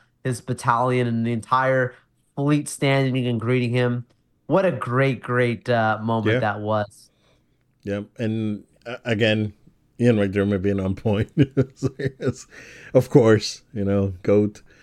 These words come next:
Speaker 2: But, uh, yeah, it was, it was good.
Speaker 1: And when Cross-, and when Crosshair, when, you know, when Omega gets with Crosshair out and says, like, "Hey, we, there's this fallen ship. Like, we gotta get to this ship. Um, this is, this is the only
Speaker 2: Right.
Speaker 1: way. We've been calling help from Hunter and Wrecker."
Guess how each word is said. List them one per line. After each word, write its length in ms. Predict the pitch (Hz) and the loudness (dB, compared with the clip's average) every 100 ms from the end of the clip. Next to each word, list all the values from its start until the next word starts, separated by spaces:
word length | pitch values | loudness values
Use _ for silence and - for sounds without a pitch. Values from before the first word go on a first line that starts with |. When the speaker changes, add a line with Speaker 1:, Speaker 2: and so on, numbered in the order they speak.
| - - - _ - | -20 -20 -20 _ 4
Speaker 2:
But, 520 | 127 120 117 110 113 - | 6 8 8 6 2 2
uh, 320 | 117 113 101 104 | 4 6 4 2
yeah, 260 | 117 165 101 | 4 4 4
it 80 | 92 | 0
was, 180 | 104 - | -2 -4
it 80 | 110 | -4
was 140 | 101 98 | -4 -2
good. 180 | 95 - _ _ - - - | -6 -6 _ _ -20 -20 -2
Speaker 1:
And 140 | 156 | 0
when 160 | 147 147 | 2 0
Cross-, 460 | - 156 170 170 - | 0 0 0 -4 -4
and 120 | 160 | 0
when 140 | 156 135 | 0 0
Crosshair, 880 | - 156 160 156 156 135 127 117 - - | 0 0 0 -2 -2 0 2 0 -4 -8
when, 260 | 127 123 127 | -4 -2 0
you 80 | |
know, 80 | 123 | 0
when 140 | 117 120 | 2 2
Omega 480 | 120 139 135 135 | 2 0 2 0
gets 260 | 113 127 - | 0 -2 -4
with 100 | 113 | -6
Crosshair 460 | - 117 120 117 - | -2 0 0 -4 -2
out 280 | 113 120 120 | 0 0 -2
and 200 | 117 107 | -4 -6
says, 160 | 110 | -6
like, 120 | 113 | -6
"Hey, 180 | 113 113 | -2 -2
we, 160 | 107 110 - | -2 -6 -4
there's 220 | 117 110 | -4 -2
this 160 | 110 - | -4 -4
fallen 400 | 123 117 117 107 | -2 0 -2 -4
ship. 320 | - 113 104 | -4 -4 -4
Like, 140 | 107 | -8
we 80 | 110 | -6
gotta 200 | 113 110 | -2 -2
get 180 | 107 107 | -4 -8
to 100 | 113 | -8
this 160 | 104 101 | -8 -10
ship. 440 | - 107 101 - _ _ _ - | -8 -6 -6 -10 _ _ _ -4
Um, 260 | 110 107 | -2 0
this 120 | 107 104 | -2 -6
is, 80 | 104 | -6
this 240 | 110 - | -6 -4
is 160 | 110 98 | -6 -2
the 80 | |
only 220 | 117 113 101 | 0 0 0
Speaker 2:
Right. 80 | |
Speaker 1:
way. 140 | 110 110 | 0 0
We've 140 | 107 | -4
been 120 | 107 104 | -6 -6
calling 400 | 120 113 113 107 | -2 0 0 -2
help 300 | 113 107 - | -2 -2 -4
from 100 | 101 | -6
Hunter 360 | 117 110 113 | -6 -6 -6
and 100 | 107 | -4
Wrecker." 480 | 107 107 113 107 98 | -4 -6 -6 -6 -8